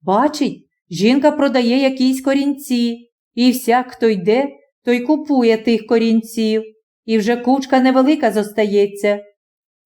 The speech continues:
«Отже, щоб не впустити товару», сказав Пархім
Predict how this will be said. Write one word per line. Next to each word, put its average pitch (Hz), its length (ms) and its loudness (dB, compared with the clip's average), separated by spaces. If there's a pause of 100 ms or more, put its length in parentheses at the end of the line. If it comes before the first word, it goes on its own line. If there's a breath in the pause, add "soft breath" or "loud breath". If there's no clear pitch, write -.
«Отже, 226 680 0 (120)
щоб 220 320 -2
не 240 140 4
впустити 269 680 0
товару», 269 760 0 (440)
сказав 240 480 -2
Пархім 240 580 -2